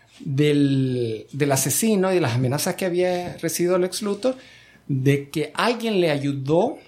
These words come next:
un guardia de seguridad, a entrar al asesino al auditorio,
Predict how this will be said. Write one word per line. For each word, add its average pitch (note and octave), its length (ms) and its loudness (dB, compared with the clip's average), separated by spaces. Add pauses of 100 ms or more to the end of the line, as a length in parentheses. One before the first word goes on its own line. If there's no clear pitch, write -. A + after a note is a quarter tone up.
(240)
un D#3+ 280 -2
guardia E3+ 340 2
de F3+ 60 -2
seguridad, F3 540 2
a G3 120 6
entrar D#3+ 480 2
al F3+ 200 2
asesino F#3+ 540 -4
al F#3+ 100 -2
auditorio, G#3 680 -4